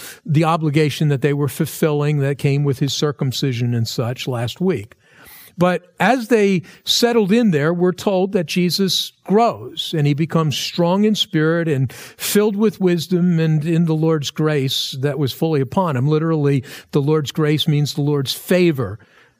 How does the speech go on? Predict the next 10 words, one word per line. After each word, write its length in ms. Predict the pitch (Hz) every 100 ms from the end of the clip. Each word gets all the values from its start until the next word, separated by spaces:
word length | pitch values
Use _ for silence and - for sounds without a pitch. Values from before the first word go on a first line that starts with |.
| _
that 160 | 156 131
was 120 | 131
fully 280 | - 156 135
upon 360 | 117 196 170
him. 160 | 98 120
Now, 200 | 165 185
uh, 500 | - 170 196 - 214 - -
people 360 | 294 311 349
often 580 | 311 285 - 233 202 190 185
wonder 480 | 160 170 131 104